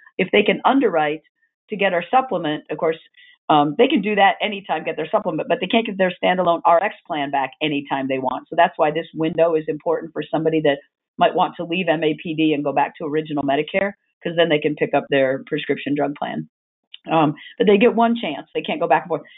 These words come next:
And this is why, you guys, we're still seeing, um, marketers call these people. They're not supposed to call people. Um, they're supposed to leave them alone. It's, like, literally for the clients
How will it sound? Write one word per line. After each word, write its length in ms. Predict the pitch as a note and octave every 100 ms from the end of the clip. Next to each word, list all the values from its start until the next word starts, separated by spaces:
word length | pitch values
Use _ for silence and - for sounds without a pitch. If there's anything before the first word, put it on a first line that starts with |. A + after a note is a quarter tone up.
| -
And 140 | G3
this 140 | F3+ C4+
is 140 | E4+
why, 240 | A#3 G3+ A#3
you 140 | A#3
guys, 240 | F#3+ F3 F3+
we're 80 | E3+
still 300 | - G#3 A3+
seeing, 360 | - A#3 G#3 G3 _ _ _ -
um, 380 | E3 D#3 D#3+ -
marketers 580 | F#3+ F#3 A3+ F#3+ C#3+ C#3
call 220 | - F3+ G#3
these 160 | A#3 A#3
people. 180 | A#3+
They're 120 | G3+ F3
not 240 | E3 D3+
supposed 280 | - D#3+ G3+
to 80 | A3
call 260 | A3+ G#3+ G#3+
people. 440 | A#3 A#3 A#3 A#3+ _ _ _ -
Um, 280 | E3 D#3+ D#3
they're 120 | F#3
supposed 200 | G3 F#3
to 80 | E3+
leave 280 | F3 G3+
them 140 | G3 F3
alone. 560 | C#3+ C#3+ D#3+ F#3 A#3 A#3
It's, 180 | F3 -
like, 160 | D#3+ D#3+
literally 480 | E3+ F#3 G3+ G#3+ A3+
for 100 | F3
the 80 |
clients 500 | E3 - E3 G3 A3+